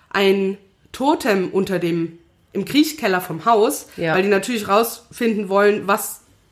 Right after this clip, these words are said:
Speaker 1: hat es damit auf sich, weil es wohl auch für Ed und Lorraine kein klassisches Besessensein
Speaker 2: Ja,
Speaker 1: ist.
Speaker 2: und die sagten, es ist kein klassischer Dämon.
Speaker 1: Genau, es ist kein
Speaker 2: Ne?
Speaker 1: klassischer Dämon, also muss es irgendwas anderes sein. Und sie finden dann halt unterm Haus so ein,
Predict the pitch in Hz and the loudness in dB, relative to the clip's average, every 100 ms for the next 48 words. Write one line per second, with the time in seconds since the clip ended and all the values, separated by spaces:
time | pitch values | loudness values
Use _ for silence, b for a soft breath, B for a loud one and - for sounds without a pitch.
0 | - - 220 202 - 190 165 226 - 185 | -6 -2 -2 -4 -4 -4 0 0 0 -4
1 | - 180 180 B B B B - 202 202 | -4 -4 -4 B B B B 2 2 2
2 | 202 - _ _ _ _ - 196 - - | -2 -8 _ _ _ _ -8 -6 -4 -2
3 | 202 202 196 190 202 202 196 - - 208 | -2 -2 -2 2 2 2 0 -6 -2 0
4 | 202 202 208 214 214 208 190 - - 175 | 0 -2 -2 -4 -4 -4 -4 -8 -8 -2
5 | 185 233 294 254 254 277 302 359 - - | -2 -2 -4 -2 0 4 4 2 -2 -14
6 | - 220 220 208 196 202 202 220 220 190 | -2 2 2 2 -2 -2 0 0 -2 -8
7 | - - - 220 220 214 202 185 - 156 | -8 -10 -6 -6 -4 -6 -6 -4 -6 -4
8 | 175 185 190 143 143 147 220 190 185 220 | 0 2 2 0 -2 0 2 2 2 -2
9 | 160 165 202 208 196 - 170 175 165 147 | 0 2 2 -2 -4 -8 -4 -2 -2 -2
10 | 156 190 202 226 202 - 202 180 - 180 | -4 -4 -4 -4 -6 -6 -4 -6 -6 -6
11 | 175 170 151 139 147 B B B B - | -6 -8 -8 -8 -10 B B B B -2
12 | 208 208 - 185 190 240 277 220 202 202 | 0 0 -2 -10 -2 2 2 2 2 2
13 | 185 180 214 220 202 190 190 _ - 190 | 0 0 -2 -2 -2 -4 -6 _ 2 4
14 | 240 262 - 185 190 190 190 | 4 0 -6 -2 0 2 0